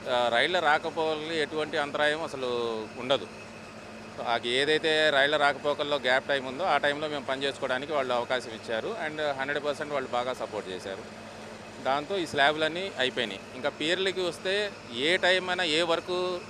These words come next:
ట్రాక్ల మధ్యలో ఎప్పుడు ఏది చేసినా కానీ బ్లాక్ అనేది ఇంపార్టెంట్. ఎందుకంటే unfortunately ఏదన్నా ట్రైన్ ఉన్నా ఇంకోటి ఉన్నా ఏదన్నా గబక్కన ప్యాసింజర్కి ఇబ్బంది కలగకుండా చేయాలి. So పియర్లకి డైరెక్ట్గా అయితే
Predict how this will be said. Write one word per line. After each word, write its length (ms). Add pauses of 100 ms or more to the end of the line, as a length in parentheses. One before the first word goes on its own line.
ట్రాక్ల 340
మధ్యలో 320
ఎప్పుడు 240
ఏది 300
చేసినా 280
కానీ 320 (600)
బ్లాక్ 300
అనేది 240
ఇంపార్టెంట్. 420 (400)
ఎందుకంటే 540
unfortunately 540
ఏదన్నా 360
ట్రైన్ 320
ఉన్నా 240
ఇంకోటి 280
ఉన్నా 220
ఏదన్నా 240
గబక్కన 600
ప్యాసింజర్కి 500
ఇబ్బంది 260
కలగకుండా 480 (220)
చేయాలి. 340 (720)
So 60 (140)
పియర్లకి 640
డైరెక్ట్గా 600
అయితే 440